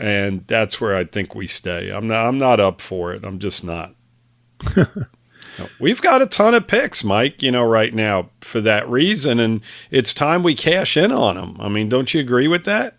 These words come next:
Speaker 2: I don't know. I, I, I really don't know. I think it depends on the circumstances. You know, if they could move down, say, to nine and pick up another second round pick and, and still feel like they're gonna get their guy, then I've got no problem with that.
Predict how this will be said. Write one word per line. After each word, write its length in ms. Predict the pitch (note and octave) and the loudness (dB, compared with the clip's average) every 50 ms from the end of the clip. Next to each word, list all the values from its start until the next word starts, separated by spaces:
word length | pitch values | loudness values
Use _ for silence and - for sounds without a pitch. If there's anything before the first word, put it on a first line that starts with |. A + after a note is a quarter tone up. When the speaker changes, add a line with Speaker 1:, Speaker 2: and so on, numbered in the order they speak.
| _ _ _ _ _ _ _ _ _ - | _ _ _ _ _ _ _ _ _ -2
Speaker 2:
I 80 | - A2 | 0 2
don't 120 | A2+ B2 | 4 6
know. 420 | C3 B2+ B2+ D#3+ - G#2 A2 - - - | 6 6 6 4 2 0 -6 -10 -10 -6
I, 180 | - D#3+ E3 - | -2 -2 -2 0
I, 160 | - C#3+ D#3 D#3 | 0 0 0 2
I 40 | D3+ | 0
really 580 | D#3+ D3+ B2+ B2+ C#3 C3+ C3 C3+ D3+ D#3+ E3 | -2 -2 -2 0 2 4 6 6 6 6 6
don't 180 | E3 E3+ E3+ F3 | 6 4 4 6
know. 220 | F3+ F#3+ G#3 F#3+ | 6 6 6 4
I 120 | D#3 C#3 B2+ | 4 2 2
think 160 | - C3+ D3 | 0 0 -2
it 120 | D3+ C3 | 0 0
depends 320 | - A#2+ - C#3+ D3+ D3+ C#3 | -2 -2 0 0 2 2 2
on 100 | C#3+ D3 | 2 2
the 80 | C#3 | 2
circumstances. 920 | B2+ - D#3 D#3+ - - G3+ D3+ - - C3 C3+ G2+ G2 - - G2+ G2 - | 0 0 0 0 -2 -2 -4 -4 -4 -4 -6 -6 -6 -8 -8 -8 -8 -6 -6
You 80 | A2+ B2 | -4 -4
know, 200 | B2 B2 C#3+ - | -2 0 0 0
if 100 | B2+ - | 0 0
they 140 | - - - | -2 -2 0
could 180 | - D3+ C#3 | 2 2 2
move 300 | C3 C3+ D3 D#3 C#3+ B2 | 2 2 2 0 0 0
down, 320 | B2+ C#3+ D3 D3+ D3+ C#3+ B2+ | 2 2 4 4 4 4 4
say, 220 | - - D3+ D3+ | 4 4 4 4
to 140 | C#3 B2+ A#2 | 4 2 2
nine 500 | A#2 A#2 A#2 C3 D3+ D#3+ D#3 D3+ C3+ B2+ | 2 2 2 2 2 4 4 2 2 2
and 180 | A#2+ A2+ A2 | 0 -2 -2
pick 200 | - C#3 - - | -2 -4 -2 0
up 160 | - E2 - F#2+ | -2 -2 0 0
another 320 | F#2 F2 D2+ - - - | 0 0 0 0 0 0
second 400 | - - - - - - A#2+ B2 | 0 0 0 0 -2 -2 -2 0
round 340 | B2 B2 B2 B2 A#2+ A2 - | 0 0 0 0 -2 -4 -4
pick 320 | - B2+ C3 C3 B2+ - | -2 -2 -2 -2 -2 -2
and, 160 | C3 B2 B2 | -4 -2 -2
and 180 | - C3+ C3 A2+ | -4 -4 -4 -4
still 280 | - - - D#3+ E3 C3+ | -2 0 2 2 2 2
feel 260 | - - D#3+ E3 D#3 | 4 4 4 6 6
like 220 | D3+ D3 D3 C3 - | 6 4 2 2 2
they're 140 | - D3 | 0 2
gonna 260 | C3+ C#3+ D3 C#3+ C#3 A#2 | 2 4 2 2 2 2
get 160 | C3 B2 B2 | 0 0 0
their 180 | C3+ B2+ A#2+ | -2 -2 -2
guy, 380 | A#2 A2+ B2 B2+ C#3 E3 E3 F#2 | 0 0 0 0 2 2 0 0
then 160 | B1+ A2+ G#2+ | 0 -2 -4
I've 140 | - E2 E2+ | -4 -2 -2
got 180 | E2+ D#2 D2 A2 | -2 -2 -2 -2
no 140 | A2 G#2+ | -4 -4
problem 440 | G2+ - A2 G2+ G2+ G2 F#2+ F#2+ F#2 | -4 -4 -6 -6 -6 -6 -8 -8 -8
with 140 | F#2 F#2 F#2 | -8 -6 -6
that. 220 | G2 F#2+ F#2+ - | -6 -6 -8 -8